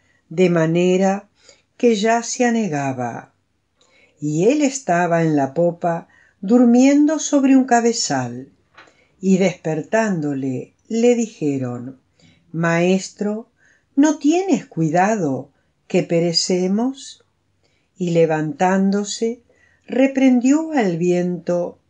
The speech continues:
y dijo al mar: "Calla,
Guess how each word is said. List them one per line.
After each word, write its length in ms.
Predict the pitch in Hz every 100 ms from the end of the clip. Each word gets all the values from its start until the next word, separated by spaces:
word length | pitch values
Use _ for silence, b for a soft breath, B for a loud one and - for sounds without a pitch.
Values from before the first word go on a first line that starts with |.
| _
y 180 | 247 226
dijo 440 | 196 220 - - 233
al 200 | 208 175
mar: 440 | 135 120 120 - _ _ _ _ _ _ _ _ _
"Calla, 720 | 185 175 160 139 135 127 139